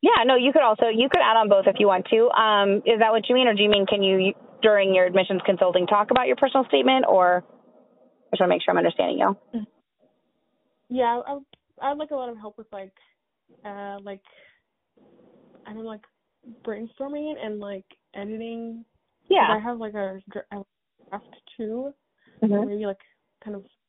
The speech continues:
Speaker 2: looking at that draft and maybe seeing if I, if we need to, like, explore other area, areas or,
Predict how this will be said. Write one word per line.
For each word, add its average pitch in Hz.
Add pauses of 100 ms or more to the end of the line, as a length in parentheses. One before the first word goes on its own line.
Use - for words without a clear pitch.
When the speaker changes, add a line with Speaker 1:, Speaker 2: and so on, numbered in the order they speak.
(180)
Speaker 2:
looking 226
at 220
that 233
draft 220
and 202
maybe 196 (300)
seeing 208
if 202
I, 202 (160)
if 202
we 208
need 196
to, 196
like, 190
explore 196
other 196 (120)
area, 247 (120)
areas 247
or, 196